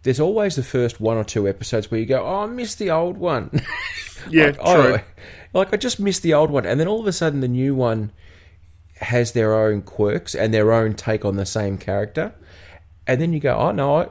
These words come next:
Speaker 1: that, I can live with this. This is, this works." And then that's just the Doctor.
Speaker 2: Yep. And, like, she was great.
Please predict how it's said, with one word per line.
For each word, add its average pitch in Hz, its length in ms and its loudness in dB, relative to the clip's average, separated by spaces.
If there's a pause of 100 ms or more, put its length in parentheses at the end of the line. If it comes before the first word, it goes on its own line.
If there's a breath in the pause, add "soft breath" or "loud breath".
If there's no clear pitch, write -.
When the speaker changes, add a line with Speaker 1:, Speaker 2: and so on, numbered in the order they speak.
Speaker 1:
that, - 220 -8
I - 80 -6
can 160 200 -4
live 101 120 -2
with 101 120 -4
this. - 180 -6
This - 180 -10
is, 175 120 -10
this - 200 -6
works." 127 420 -2 (460 soft breath)
And 165 200 2
then 208 260 -2 (840)
that's 120 240 -4
just - 160 -6
the 123 80 -2
Doctor. 98 340 -4 (960)
Speaker 2:
Yep. - 260 -4 (280 loud breath)
And, 139 120 8
like, 135 160 6
she - 160 4
was 104 140 2
great. 98 260 2